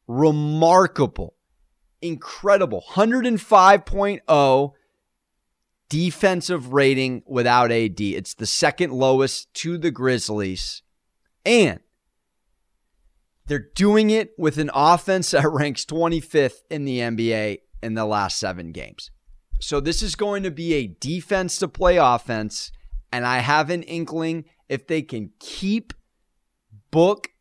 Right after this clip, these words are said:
in check and not go off, 'cause he's gonna eat. And I love, love arrested LeBron. I mean, when's the last time the guy got to sit out an entire fourth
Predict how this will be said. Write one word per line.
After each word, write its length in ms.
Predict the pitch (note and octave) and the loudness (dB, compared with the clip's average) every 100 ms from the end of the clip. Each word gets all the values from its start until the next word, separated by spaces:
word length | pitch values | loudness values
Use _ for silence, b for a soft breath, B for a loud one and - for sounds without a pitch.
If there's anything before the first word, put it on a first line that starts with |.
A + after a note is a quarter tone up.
| _ | _
in 220 | D#3 E3 | -8 -6
check 680 | C#3 - - D3+ G2 - - - _ _ _ _ _ _ B2+ | -6 -4 0 0 -2 -6 -20 -20 _ _ _ _ _ _ -6
and 300 | C3 B2 B2 | -4 -4 -2
not 340 | C3+ E3 E3+ | 2 2 0
go 260 | E3+ F#3 F3+ | -2 2 4
off, 300 | E3+ G#2+ - | 2 2 -6
'cause 180 | G2 | -12
he's 200 | D3+ F3 | -8 -6
gonna 220 | C#3+ G3+ G3+ | 0 2 2
eat. 400 | G#3 G#3 - _ _ _ _ _ _ _ _ _ _ - | 0 -2 -6 _ _ _ _ _ _ _ _ _ _ -10
And 140 | C3 | -4
I 140 | C#3+ C#3+ | 0 0
love, 1040 | C3 C3 C#3 D3 E3 E3+ F3+ E3 - _ _ - | -2 0 4 6 8 8 6 -2 -20 _ _ -20
love 1200 | F#2+ G2+ A2+ C3 D#3 E3 B2+ F2+ - - _ _ _ _ | -18 -14 -6 2 6 6 6 0 -6 -20 _ _ _ _
arrested 760 | B2+ A#2+ A2+ B2+ B2+ - C#3 A#2 | -4 -2 0 0 0 -2 -8 -8
LeBron. 840 | A#2+ A#2+ F#2+ F#2+ F#2+ F2+ F2 E2 - - | -4 -6 -4 -6 -4 -4 -6 -8 -12 -10
I 60 | |
mean, 300 | A#2 A2+ A2+ | -6 -6 -8
when's 460 | B2+ D#3 E3+ E3 - | -4 -4 -4 -6 -4
the 120 | D3+ | -4
last 500 | C3 B2+ B2+ B2+ - | 0 2 2 0 -6
time 380 | - B2 A#2+ A2+ | -8 -6 -4 -4
the 80 | F#2+ | -6
guy 320 | G#2+ G#2+ G#2+ | -4 -2 -2
got 280 | G#2 G#2 - | -4 -8 -8
to 120 | F2+ | -10
sit 360 | - - C3+ | -8 -4 -4
out 320 | A2+ A2 G#2+ G#2 | 0 0 0 -4
an 160 | F#2+ | -8
entire 880 | F2+ F2+ - - A#2+ A#2+ B2 B2+ C3 | -12 -14 -14 -6 -4 -4 -4 -8 -14
fourth 800 | _ - - A#2+ A2+ A2 A2 | _ -20 -14 -6 -4 -4 -6